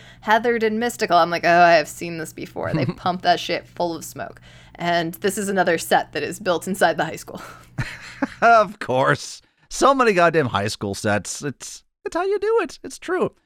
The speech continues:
Speaker 2: Well, yeah, these two, James Remar and Radon, uh, R D C,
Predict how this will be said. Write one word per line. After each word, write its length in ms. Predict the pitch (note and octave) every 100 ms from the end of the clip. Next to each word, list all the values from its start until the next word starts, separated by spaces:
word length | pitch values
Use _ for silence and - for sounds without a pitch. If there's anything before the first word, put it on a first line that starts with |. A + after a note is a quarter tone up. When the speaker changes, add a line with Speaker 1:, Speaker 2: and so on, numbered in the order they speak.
| _ _ _
Speaker 2:
Well, 280 | C#4 D#4+ - _
yeah, 160 | C#4+
these 240 | C#4+ C4+ -
two, 340 | B3+ C#4 C#4+ - _
James 300 | D3 A#3 G3+
Remar 540 | G#3+ A#3+ A#3 A#3+ B3
and 240 | G#3 G#3 F3+
Radon, 540 | G3 G#3 G#3 G#3+ G#3
uh, 240 | D3+ G3 D#3 A#2+
R 160 | F3+ G#3
D 140 | G#3+
C, 380 | G3+ G#3 G#3+ A#3